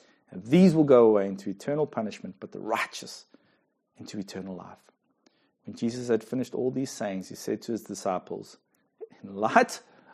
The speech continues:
of what it means to lay your life down for others, you know that after two days the Passover is coming and the Son of Man will be handed over to be crucified." This is so practical, Liberty Family Church.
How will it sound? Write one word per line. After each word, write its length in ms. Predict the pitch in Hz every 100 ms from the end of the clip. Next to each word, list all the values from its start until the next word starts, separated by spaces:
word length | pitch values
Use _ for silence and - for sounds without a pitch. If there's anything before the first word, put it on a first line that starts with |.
| _
of 200 | - 104
what 180 | 113 151
it 100 | 175
means 380 | 156 131 139 -
to 160 | 110
lay 160 | 110 117
your 140 | 139
life 320 | 135 120 131 -
down 240 | 117 127
for 200 | - 180
others, 420 | 135 107 98 - - _ _ _ _ _ _ _ -
you 80 |
know 140 | 165 240
that 140 | 233
after 240 | 196 - 190
two 160 | -
days 260 | 160 131 110
the 80 | 117
Passover 500 | - 120 - 120 123
is 120 | 120
coming 320 | - 95 92
and 100 | 90
the 60 | 92
Son 260 | - 95
of 100 | 104
Man 280 | 95 90 87
will 100 | 87
be 120 | 90
handed 460 | 85 101 104 117 113
over 400 | - 95 87 90 - _ _ _ _ _ _ _ _ -
to 80 | 110
be 80 |
crucified." 640 | 101 - 117 - - 131 _ _ _ _ _ _ _ _ _ _ _ _ _ _ _ -
This 200 | 143 151
is 120 | 127
so 800 | - - - 123 120 120 120 117 - _ _ _
practical, 500 | - 131 - - -
Liberty 380 | 101 101 95 104
Family 400 | - 95 92 95
Church. 480 | - - - -